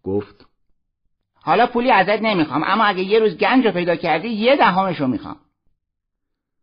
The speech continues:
Speaker 1: جوان خندید از رضایت. پس می‌توانست اندک پولی را که داشت پس انداز کند. آن هم به خاطر رؤیایی که از گنج‌های نهفته می‌گفت.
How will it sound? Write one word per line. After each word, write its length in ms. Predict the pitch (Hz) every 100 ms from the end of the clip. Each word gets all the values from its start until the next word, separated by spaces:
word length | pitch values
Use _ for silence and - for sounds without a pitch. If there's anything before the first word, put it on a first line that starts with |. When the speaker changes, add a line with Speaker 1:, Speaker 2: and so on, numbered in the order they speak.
| _ _ _ _ _ _ _ _
Speaker 1:
جوان 280 | - 107 135
خندید 540 | 131 107 90 69 - _ _ _ _
از 260 | - 76 78
رضایت. 560 | 73 67 65 - _ - _ _ _ _ _ _ _ _
پس 200 | 110 104
می‌توانست 640 | 127 127 117 110 107 - -
اندک 380 | 107 101 98 -
پولی 260 | 143 139
را 140 | 104 87
که 120 | 85
داشت 340 | 90 90 -
پس 180 | - 80
انداز 360 | 76 69 62 -
کند. 340 | - - _ _ _ _ _ -
آن 120 | 107
هم 160 | 104
به 60 | 104
خاطر 280 | 110 98 107
رؤیایی 520 | 107 101 95 107 113
که 140 | 113
از 180 | 92 -
گنج‌های 500 | 92 82 85 98 90
نهفته 400 | 85 80 - -
می‌گفت. 540 | 67 - - _ _